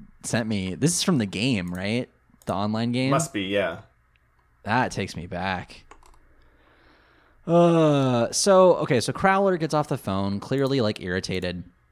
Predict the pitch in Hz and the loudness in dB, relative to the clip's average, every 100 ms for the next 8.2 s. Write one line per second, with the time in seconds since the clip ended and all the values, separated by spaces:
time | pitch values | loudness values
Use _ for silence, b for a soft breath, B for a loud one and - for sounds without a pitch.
0 | _ _ _ b b 127 131 123 156 139 | _ _ _ b b 2 4 6 4 4
1 | 143 113 107 101 107 - 113 98 110 95 | 2 4 4 2 -2 0 -2 0 -2 -2
2 | 101 95 95 90 92 - 120 101 92 117 | -4 -4 -4 -4 -6 -6 -6 -4 0 0
3 | 107 - 110 104 - 107 95 92 92 98 | 0 -4 -4 -2 0 0 0 -2 -2 -6
4 | 95 - 107 120 113 110 101 98 90 104 | -8 -6 -2 0 0 0 -2 -4 -6 -6
5 | 92 90 87 - b - 104 107 90 - | -4 -4 -8 -10 b -6 -4 -2 -2 -2
6 | - - - 101 95 87 82 73 - - | 0 0 0 -2 -2 -4 -6 -8 -12 -20
7 | - b b b 123 113 87 90 107 107 | -20 b b b 0 2 0 0 2 2
8 | 107 | 0